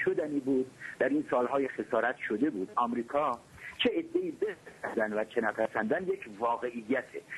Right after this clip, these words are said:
جمهوری اسلامی آقای خامنه‌ای این همه گرفتاری و پسرفت و پسماندگی مگر در امور افغانستان، عراق، بحرین، سوریه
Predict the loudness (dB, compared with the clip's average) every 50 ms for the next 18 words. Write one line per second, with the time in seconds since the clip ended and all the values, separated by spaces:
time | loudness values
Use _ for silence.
0 | -4 0 2 2 4 4 4 2 2 2 0 0 0 0 -2 -2 0 0 0 2
1 | 2 0 0 -4 -6 -4 -4 -2 -2 -2 -2 -4 -4 -4 -2 0 0 2 2 2
2 | 2 2 2 2 0 0 -2 0 2 2 4 4 4 2 2 0 -2 -8 -10 -16
3 | -18 -12 -4 -2 -2 -2 -2 -2 0 2 2 2 2 0 -2 0 0 0 2 0
4 | -2 -2 0 0 0 2 2 2 2 4 4 4 2 2 -2 -6 -10 -12 -4 0
5 | 0 2 2 2 0 0 0 -2 -2 -2 -4 -2 0 0 0 0 -2 -4 -6 -4
6 | -2 0 0 0 -2 -4 -2 0 2 2 2 2 2 2 2 2 4 4 2 2
7 | 0 -2 -2 -2 -2 -2 0 0 0 0 0 -2 -6 -6 -4 -2 0 2 2 4
8 | 2 2